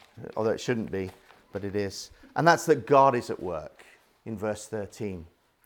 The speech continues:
Fear and trembling, when we work out our salvation with fear and trembling, it's not like Paul is saying,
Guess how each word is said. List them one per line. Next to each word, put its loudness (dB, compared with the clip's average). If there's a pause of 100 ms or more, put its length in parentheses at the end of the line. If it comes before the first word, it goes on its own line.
(440)
Fear 4
and -2
trembling, 2
when 6
we 4
work 6
out 10
our 8
salvation 4
with -2
fear 2
and 0
trembling, 0
it's -4
not 8
like 10 (240)
Paul 12
is 8
saying, 10